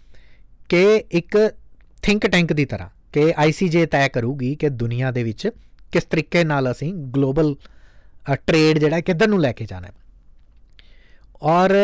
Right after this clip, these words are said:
ਜਿਹੜੇ ਮਾਈਕਲ ਕੋਵਰਿਜ ਨੇ, ਉਹ ਆਈ ਸੀ ਜੀ ਦੇ ਐਡਵਾਈਜ਼ਰ ਹੈਗੇ ਨੇ। ਨਾਲੇ ਉਹ ਕੰਪਨੀ, ਉਹ ਅਦਾਰਾ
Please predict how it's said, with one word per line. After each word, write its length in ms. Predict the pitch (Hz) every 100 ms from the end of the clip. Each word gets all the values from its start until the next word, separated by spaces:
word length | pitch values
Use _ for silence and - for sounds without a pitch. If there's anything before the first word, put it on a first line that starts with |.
| 208 185 147
ਜਿਹੜੇ 500 | 160 185 185 190 180
ਮਾਈਕਲ 360 | 156 151 180
ਕੋਵਰਿਜ 460 | 175 156 156 180 165
ਨੇ, 220 | 127 123 - - - - -
ਉਹ 120 | 190
ਆਈ 160 | 202 208
ਸੀ 200 | - 226
ਜੀ 180 | 208 208
ਦੇ 160 | 196
ਐਡਵਾਈਜ਼ਰ 500 | 196 185 214 214 214
ਹੈਗੇ 240 | 165 170 180
ਨੇ। 160 | 160 147 _ _
ਨਾਲੇ 340 | 127 139 147 165
ਉਹ 200 | 160 208
ਕੰਪਨੀ, 460 | 170 151 156 151 -
ਉਹ 220 | 160 196 165
ਅਦਾਰਾ 400 | 135 120 123 131